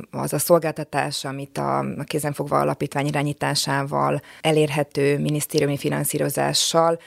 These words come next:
az otthon segítő szolgáltatás, ott heti tizenkét óra segítséget kaphatnak a családok.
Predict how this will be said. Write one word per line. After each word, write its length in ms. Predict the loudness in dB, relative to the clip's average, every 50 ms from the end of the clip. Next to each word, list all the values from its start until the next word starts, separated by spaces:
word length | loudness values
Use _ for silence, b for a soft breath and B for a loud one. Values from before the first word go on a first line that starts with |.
| B B B
az 140 | -8 -6 -4
otthon 220 | -4 -2 -2 -2
segítő 580 | 0 0 0 0 -2 -4 -8 -8 -4 -4 -2 -2
szolgáltatás, 840 | -2 2 4 4 6 6 4 2 0 0 -4 -4 -2 -2 -2 -2 -4
ott 100 | -8 -8
heti 260 | -6 -6 -4 -4 -4
tizenkét 720 | -4 -2 -2 -2 -2 -2 -4 -4 -4 -4 -4 -4 -4 -4
óra 200 | -4 -4 -2 -2
segítséget 680 | -4 -4 -4 -4 -6 -6 -4 -2 -2 -2 -2 -2 -4 -4
kaphatnak 540 | -4 -4 -4 -2 -4 -6 -4 -4 -6 -4 -4
a 80 | -4 -4
családok. 640 | -2 -2 -4 -2 -4 -4 -6 -6 -8 -8 -10